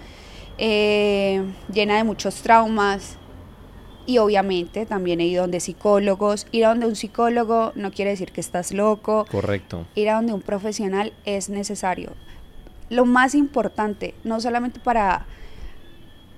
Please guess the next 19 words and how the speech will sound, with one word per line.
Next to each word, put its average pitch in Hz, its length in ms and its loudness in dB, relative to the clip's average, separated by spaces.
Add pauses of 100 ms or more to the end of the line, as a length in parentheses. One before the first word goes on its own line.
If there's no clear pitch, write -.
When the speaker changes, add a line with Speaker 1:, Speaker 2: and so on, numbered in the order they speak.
Speaker 1:
para 208 420 4
ser 208 180 0
modelo 208 300 0
webcam, 214 960 2 (680)
para 226 240 2
ser 208 280 0
empresario, 208 560 -2
para 220 200 2
cualquier 214 360 -4
cosa, 233 420 0 (160)
la 202 140 -2
salud 202 280 -4
mental 190 560 0
tiene 196 280 -4
que - 80 -6
estar 185 520 -2 (640)
Speaker 2:
intacta. 95 640 -6 (100)
Speaker 1:
Sí, 185 480 -10 (640)
sí. 180 480 -6